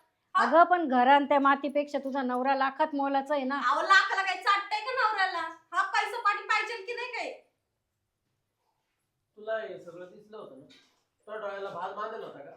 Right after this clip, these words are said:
Speaker 3: का चष्मा लागला होता तुला भिंगाचा? हा? आता वर तोंड करून बोलून राहिली.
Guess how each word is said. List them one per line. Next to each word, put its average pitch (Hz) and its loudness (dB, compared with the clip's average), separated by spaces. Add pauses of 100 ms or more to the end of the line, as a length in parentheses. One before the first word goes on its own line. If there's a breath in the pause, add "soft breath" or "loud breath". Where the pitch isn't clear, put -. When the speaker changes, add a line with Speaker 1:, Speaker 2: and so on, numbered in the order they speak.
(460)
Speaker 3:
का 214 -6
चष्मा 240 -6
लागला 233 -6
होता 214 -10
तुला 190 -16
भिंगाचा? 151 -16 (680)
हा? 208 -10 (320)
आता 196 -8
वर 226 -6
तोंड 226 -8
करून 233 -8
बोलून 226 -8
राहिली. 226 -10